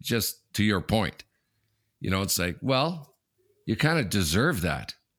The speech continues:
Uh, and, and I might agree, right? When you see it, you're like,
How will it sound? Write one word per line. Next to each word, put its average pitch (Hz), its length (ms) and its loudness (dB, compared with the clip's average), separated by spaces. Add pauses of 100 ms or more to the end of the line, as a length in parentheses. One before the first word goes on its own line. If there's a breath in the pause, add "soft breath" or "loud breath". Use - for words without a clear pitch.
(600)
Uh, 95 420 -2
and, 104 300 0 (580)
and 104 160 0
I 131 120 2
might 143 320 0
agree, 104 340 0
right? 85 240 -2
When 104 180 2
you 95 100 2
see 120 240 0
it, 92 80 -2
you're 92 120 -4
like, 87 240 -4